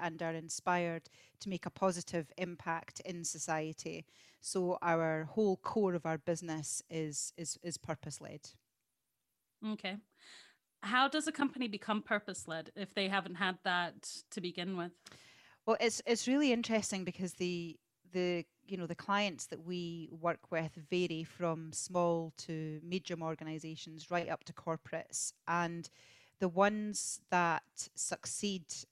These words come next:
Speaker 1: are the ones that put their, uh, purpose and their people at the, at the heart of everything they do. They, they're the most
Speaker 2: Mm-hmm.
Speaker 1: important thing. Um, and then, you know, the profit and all the, all the great stuff's there. I mean, you absolutely need,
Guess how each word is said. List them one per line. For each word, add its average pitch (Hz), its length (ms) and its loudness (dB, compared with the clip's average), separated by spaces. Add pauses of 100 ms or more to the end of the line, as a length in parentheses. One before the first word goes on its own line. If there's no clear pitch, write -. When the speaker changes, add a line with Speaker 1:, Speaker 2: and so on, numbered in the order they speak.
(160)
Speaker 1:
are 170 160 2
the 165 120 0
ones 170 400 -2
that 156 200 -2 (140)
put 170 180 -2 (140)
their, 160 480 0 (120)
uh, 147 360 -2 (200)
purpose - 720 -2 (520)
and 165 500 0
their 156 380 0 (120)
people - 680 -2
at 165 140 -2 (120)
the, 151 460 -6
at 165 120 -8
the 151 60 -6
heart 185 380 2
of 165 100 -2
everything 160 400 -4
they 147 120 -8
do. 151 360 -4
They, 160 140 -8 (100)
they're 170 80 -2
the 156 140 -6
most 175 400 -8
Speaker 2:
Mm-hmm. 170 80 -10
Speaker 1:
important 208 420 -8
thing. 165 400 0 (600)
Um, 165 420 2
and 175 180 2
then, 160 400 2 (280)
you 180 100 -4
know, 147 200 -6
the 170 80 -4
profit 170 480 0
and 165 140 -8
all 160 120 0
the, 151 240 -4 (160)
all 165 120 -2
the 160 100 -4
great 160 260 -6
stuff's - 260 -8
there. 175 160 -2
I 147 160 -6
mean, 175 140 -8
you 160 120 -8
absolutely 165 540 -4
need, 160 180 -8